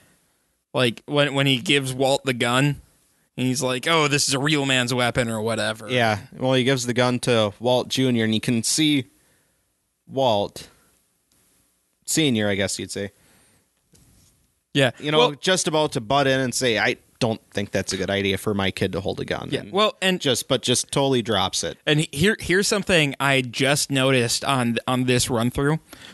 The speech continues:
Speaker 1: When Hank stands up to give the toast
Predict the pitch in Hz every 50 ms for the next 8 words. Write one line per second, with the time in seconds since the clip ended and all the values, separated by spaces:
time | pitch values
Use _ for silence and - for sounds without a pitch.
0 | - - 156 151 143 127 143 151 160 180 185 - - - - 165 151 151 151 143
1 | 120 127 127 139 - - _ _ _ - - - _ _ - - 143 135 123 120
2 | 139 139 127 131 135 - - 123 123 135 156 - - - -